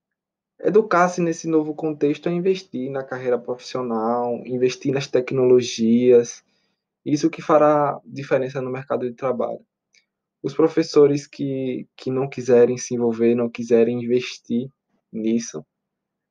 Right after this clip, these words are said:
é, eles vão ter, terão acessos a informações científicas bem arcaicas, muito menos ultra-,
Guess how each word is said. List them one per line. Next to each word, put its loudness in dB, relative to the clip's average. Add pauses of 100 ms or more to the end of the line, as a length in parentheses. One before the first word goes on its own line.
é, 2 (200)
eles 2
vão 0
ter, -2 (1000)
terão 6
acessos 4
a 4
informações -6
científicas -4
bem -2
arcaicas, -4
muito -8
menos -4
ultra-, -2